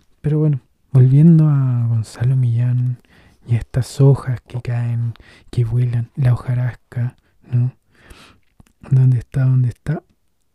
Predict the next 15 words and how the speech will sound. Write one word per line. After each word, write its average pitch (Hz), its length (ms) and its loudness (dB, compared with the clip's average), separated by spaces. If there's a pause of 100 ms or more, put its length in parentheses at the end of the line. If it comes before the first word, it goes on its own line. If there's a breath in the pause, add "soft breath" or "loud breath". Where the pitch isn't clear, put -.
(380)
Se 135 160 -4
me 123 140 0
perdió 123 420 -4
la 120 120 -2
hojarasca. 123 580 -8 (640)
Ah, 147 180 4
sí, 139 400 -2
la 127 180 0
hojarasca 131 520 -4
es - 140 -8
inútil. 135 480 0 (1300 soft breath)
La 131 120 0
hojarasca 135 680 -2
es - 180 -2
inútil. 143 600 4